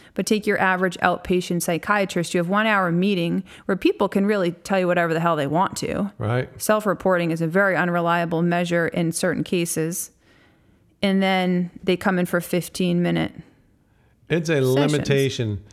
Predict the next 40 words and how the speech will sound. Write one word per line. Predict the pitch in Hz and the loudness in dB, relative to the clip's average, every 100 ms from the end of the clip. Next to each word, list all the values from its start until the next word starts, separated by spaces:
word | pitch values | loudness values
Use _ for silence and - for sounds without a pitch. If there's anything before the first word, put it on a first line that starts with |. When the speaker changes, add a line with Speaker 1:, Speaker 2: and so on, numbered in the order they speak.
| - - | -18 -2
Speaker 2:
<laughs> | 180 - 190 | -2 2 2
Speaker 1:
Yeah. | 254 240 214 202 190 185 | 2 2 2 2 0 0
Speaker 2:
Uh, | |
but, | 143 185 185 | 0 -2 0
yeah, | 190 175 | 2 2
w-, | 156 160 175 | 2 -2 0
part | 180 185 | 0 2
of | |
the | 175 | 0
reason | 156 | 0
I | 156 | 0
don't | 143 110 - _ _ _ _ - | -2 -4 -12 _ _ _ _ -2
do | 165 185 | 0 2
that | 151 123 - | 2 0 -2
stuff. | - - 113 104 - | -8 -2 -2 -2 -6
Um, | 131 131 131 123 | -2 0 0 -2
Speaker 1:
The | - | 0
outpatient? | 175 - 180 180 196 - - - - _ _ _ _ _ _ _ _ _ | 0 0 -4 -2 -2 -4 -10 -20 -20 _ _ _ _ _ _ _ _ _
Speaker 2:
Yeah. | 139 151 190 110 | -4 0 2 0
Uh, | 98 - 135 127 127 127 - - - - _ _ _ _ _ _ _ _ _ _ _ _ _ _ - | 0 -2 -2 0 0 -2 -4 -12 -20 -20 _ _ _ _ _ _ _ _ _ _ _ _ _ _ -2
I | 151 | 0
guess, | 180 175 - | 2 0 -2
you | 113 | 0
know, | 160 | 2
ideally, | 143 135 156 190 175 135 127 - | 2 0 2 2 2 0 -2 -2
you | |
know, | 135 | -4
a | - | 0
lot | 139 175 | 0 2
of | 202 | 2
docs | 147 127 | 0 0
do | - | -2
more | 127 127 139 127 | 0 2 2 0
than | 101 | 0
that. | 95 95 - | -4 -6 -6
Some | 147 180 | -2 0
will | 190 | 2
do | 127 120 | 2 2
hour-long | 123 127 120 110 | 2 2 0 -2
sessions | - 120 110 101 | -2 -4 -2 -8